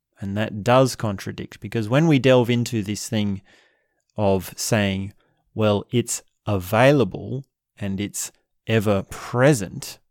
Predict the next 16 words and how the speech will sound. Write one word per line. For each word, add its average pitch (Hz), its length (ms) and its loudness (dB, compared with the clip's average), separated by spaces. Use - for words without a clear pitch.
when 113 140 -8
you 110 120 0
delve 160 300 6
into 147 160 2
the 117 120 0
details 127 520 4
of 104 100 -2
what 113 220 2
I 113 80 6
actually 104 380 -2
mean 110 260 0
by 98 200 0
that, 107 280 -6
then 123 440 2
we 117 100 0
get 101 340 -4